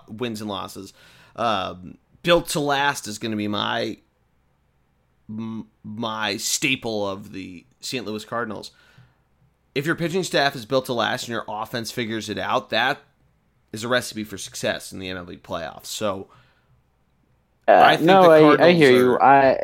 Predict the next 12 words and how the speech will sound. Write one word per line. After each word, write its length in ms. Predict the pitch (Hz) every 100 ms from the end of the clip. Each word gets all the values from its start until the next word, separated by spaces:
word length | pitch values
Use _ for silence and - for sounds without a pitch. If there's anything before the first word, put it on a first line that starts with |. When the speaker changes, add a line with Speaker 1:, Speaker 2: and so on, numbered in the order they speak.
| 78 117
Speaker 2:
the, 180 | 135
Speaker 1:
pencil 360 | 160 160 165 160
'em 120 | 147
in 340 | 139 127 117 104
Speaker 2:
the 100 | 143
thing 260 | 175 180
is, 180 | 180 165
Speaker 1:
thick 60 | 131
Speaker 2:
though, 260 | 131 123 _ _ - _ - - _ _ _ _
Speaker 1:
for 260 | - 113 98
October. 500 | 104 _ 120 92 - - - _
Speaker 2:
the, 140 | -